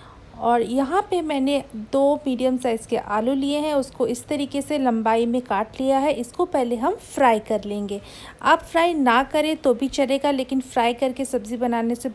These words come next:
बहुत अच्छा स्वाद आता है। तो हम अच्छे से fry कर लेंगे जब तक वो brown ना हो जाए। तो यहाँ पे देखिए अच्छे से ब्राउन कलर आ चुका है आलू में और फ्राई भी हो चुका है। तो इसको निकाल लेते हैं अभी।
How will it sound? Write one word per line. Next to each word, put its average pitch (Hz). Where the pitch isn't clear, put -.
बहुत 226
अच्छा 233
स्वाद 214
आता 226
है। 311
तो 269
हम 247
अच्छे 247
से 302
fry 240
कर 269
लेंगे 277
जब 262
तक 247
वो 311
brown 226
ना 214
हो 202
जाए। 180
तो -
यहाँ 320
पे 349
देखिए 370
अच्छे 254
से 294
ब्राउन 247
कलर 269
आ 220
चुका 277
है 285
आलू 254
में 294
और 226
फ्राई 214
भी 254
हो 277
चुका 269
है। 277
तो 269
इसको 233
निकाल 240
लेते 277
हैं 320
अभी। 339